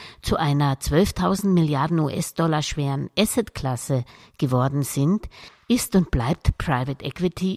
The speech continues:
liquide und intransparent. Hier kann man nicht wie bei Aktienbeteiligungen das Geld mal schnell abziehen, wenn man es braucht oder das Investment nicht so läuft.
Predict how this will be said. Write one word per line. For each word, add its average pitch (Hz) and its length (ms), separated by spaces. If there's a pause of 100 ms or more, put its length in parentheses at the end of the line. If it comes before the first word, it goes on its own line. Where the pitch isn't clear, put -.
liquide 190 760
und 202 200
intransparent. 127 1040 (340)
Hier 233 220
kann 202 220
man 180 160
nicht 214 300
wie 160 100
bei 135 240
Aktienbeteiligungen 160 1200
das 143 240
Geld 156 260
mal 151 180
schnell 143 340
abziehen, 175 640 (140)
wenn 156 180
man 160 160
es 139 160
braucht 147 500
oder 170 200
das 170 200
Investment 151 540
nicht 170 220
so 170 80
läuft. 139 420